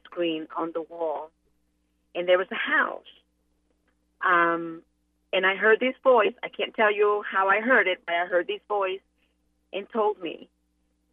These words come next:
"Go to that house and you will find help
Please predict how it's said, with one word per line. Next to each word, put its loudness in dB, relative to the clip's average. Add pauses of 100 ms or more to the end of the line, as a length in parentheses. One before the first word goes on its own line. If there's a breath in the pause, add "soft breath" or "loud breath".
"Go 2 (100)
to -4
that -6
house -8 (180)
and -10
you -4
will -6
find -4
help -14